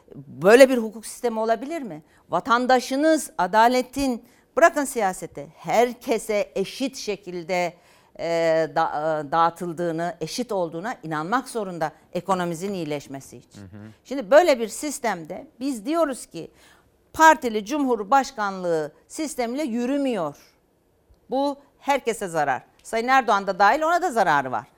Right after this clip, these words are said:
Speaker 1: Şimdi dolayısıyla biz hep birlikte, önce biz tasarımını yapıyoruz. Sonra hukuki alanı var. Hu-, yani anayasa faslı.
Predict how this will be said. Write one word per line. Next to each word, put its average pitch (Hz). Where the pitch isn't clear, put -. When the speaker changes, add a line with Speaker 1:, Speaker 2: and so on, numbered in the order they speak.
Speaker 1:
Şimdi 302
dolayısıyla 269
biz 277
hep -
birlikte, 247
önce 285
biz 269
tasarımını 254
yapıyoruz. 277
Sonra 247
hukuki 226
alanı 254
var. 254
Hu-, 175
yani 151
anayasa 220
faslı. 247